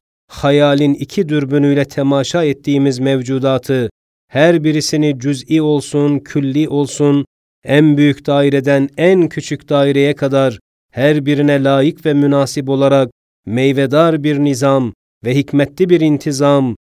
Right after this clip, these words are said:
ve semeradar bir insicam için almış, bütün mevcudatı süslendirmiş, yaldızlandırmış.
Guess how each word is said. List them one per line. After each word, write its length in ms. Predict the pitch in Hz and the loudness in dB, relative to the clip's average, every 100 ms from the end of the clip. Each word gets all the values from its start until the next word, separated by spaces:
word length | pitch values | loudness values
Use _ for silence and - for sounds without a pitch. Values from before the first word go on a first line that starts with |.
| _ _ 104 | _ _ -6
ve 120 | 123 | -4
semeradar 800 | - 139 139 139 135 151 165 151 | -2 0 2 0 2 0 0 -2
bir 160 | 151 | -4
insicam 640 | 143 143 135 139 131 165 160 | -2 -2 -2 -4 -2 0 0
için 240 | 139 151 | -2 -2
almış, 560 | 135 131 131 135 127 - _ _ _ 110 | 0 0 0 0 -2 -6 _ _ _ -10
bütün 320 | 127 185 185 | -4 0 2
mevcudatı 800 | 156 151 147 143 143 143 135 147 | 4 2 0 0 0 0 0 -6
süslendirmiş, 1200 | - 143 - 139 135 139 135 135 135 131 - 110 | -8 -12 -4 -2 0 0 0 2 2 0 -6 -6
yaldızlandırmış. 1300 | 127 131 120 123 120 127 123 123 120 147 131 - | -2 -2 -2 -4 -4 -4 -2 -4 0 0 0 -2